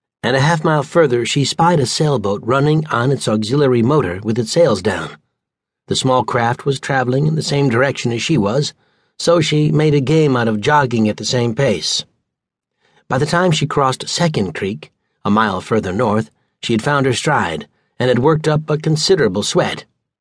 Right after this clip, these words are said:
Now, at the halfway point of her run, she checked her watch as she made the turn and headed back toward the park. Perfect. Three thirty, right on schedule. She spotted the odd-looking man again twenty minutes later.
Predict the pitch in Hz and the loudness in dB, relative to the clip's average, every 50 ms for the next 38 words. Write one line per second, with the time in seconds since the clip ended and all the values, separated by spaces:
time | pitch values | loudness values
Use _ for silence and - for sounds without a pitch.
0 | _ _ _ _ _ _ _ _ _ _ - 104 110 107 107 117 - - - 95 | _ _ _ _ _ _ _ _ _ _ -4 -2 0 0 0 0 -2 -2 -2 -2
1 | 85 95 113 117 107 - 110 107 101 - - - 127 120 110 95 101 85 - 101 | -2 0 0 0 0 0 0 0 -2 -2 -2 -2 0 0 0 0 -2 -2 0 0
2 | 95 104 107 104 98 104 110 113 110 _ _ _ _ _ _ _ - - - 120 | 2 2 2 2 2 0 0 -2 -2 _ _ _ _ _ _ _ -10 -4 -2 -2
3 | 110 - - 165 151 156 151 135 117 123 156 151 101 80 - - - - 98 87 | -2 0 0 0 0 0 0 2 2 4 4 2 2 -2 -4 -8 -8 -6 -6 -6
4 | 85 82 - - 101 95 110 110 104 95 87 98 80 - 107 98 95 110 127 123 | -6 -6 -6 -4 -2 0 0 0 0 -2 -4 -8 -6 -4 -2 -2 0 0 0 0
5 | 98 76 76 104 113 101 98 95 90 110 104 98 90 - - 104 95 82 85 82 | -2 -2 -2 -2 0 0 0 -2 -2 -2 -4 -4 -4 -6 -4 -4 -4 -4 -4 -6
6 | - - 147 - - - - - - _ _ _ _ _ _ _ _ _ _ _ | -4 -2 -2 -2 -2 -4 -8 -10 -16 _ _ _ _ _ _ _ _ _ _ _
7 | _ _ - - 110 98 78 - - - - - _ _ _ _ _ _ _ _ | _ _ -8 -4 -4 -4 -4 -4 -10 -12 -14 -20 _ _ _ _ _ _ _ _
8 | _ - - 113 135 147 - - 113 95 76 73 73 - - - 113 120 123 120 | _ -4 0 2 2 2 2 2 0 -2 -2 -4 -8 -12 -8 -4 -2 0 0 2
9 | 120 117 - - - 107 92 80 85 87 73 - _ _ _ _ _ _ _ _ | 0 0 -2 -2 -2 -4 -4 -4 -6 -10 -12 -14 _ _ _ _ _ _ _ _
10 | _ _ _ _ _ _ _ _ _ _ _ - - 147 139 - - - 196 196 | _ _ _ _ _ _ _ _ _ _ _ -6 -2 -2 -2 0 0 0 2 2
11 | 190 180 160 135 131 127 110 - - 135 147 160 160 147 135 139 131 - 127 117 | 4 2 2 2 2 0 -2 -2 -4 -2 0 2 2 2 2 0 0 0 0 0
12 | 107 104 117 123 123 123 123 117 113 101 104 107 107 113 110 - - 147 135 131 | 2 2 2 2 2 2 2 0 0 0 0 0 0 0 -2 -2 -2 -2 0 2
13 | 123 120 117 113 104 98 - - 123 127 123 110 92 85 87 87 - - | 2 2 2 2 0 -2 -4 -2 -2 0 0 0 -2 -4 -6 -10 -10 -12